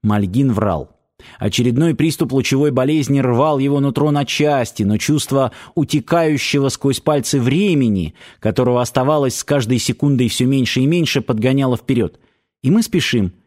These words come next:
Идём к тюльпану». «Нет, нет». Живчик быстро затараторил, радуясь смене бредовой темы. «С тюльпаном не всё так просто. Сначала остановимся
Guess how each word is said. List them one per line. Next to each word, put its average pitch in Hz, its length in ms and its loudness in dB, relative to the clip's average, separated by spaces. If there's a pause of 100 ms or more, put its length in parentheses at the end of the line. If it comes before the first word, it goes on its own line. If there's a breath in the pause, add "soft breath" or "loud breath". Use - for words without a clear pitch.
(120)
Идём 175 320 2
к - 80 -10
тюльпану». 104 560 -2 (480)
«Нет, 131 440 2
нет». 175 540 0 (360)
Живчик 123 500 0
быстро 131 440 0
затараторил, 123 920 0
радуясь 120 420 0
смене 139 440 0
бредовой 123 420 2
темы. 98 360 -2 (280 loud breath)
«С - 100 -16
тюльпаном 147 680 0
не 170 100 2
всё 170 260 0
так - 220 -4
просто. 175 480 0
Сначала 156 680 0
остановимся 151 840 0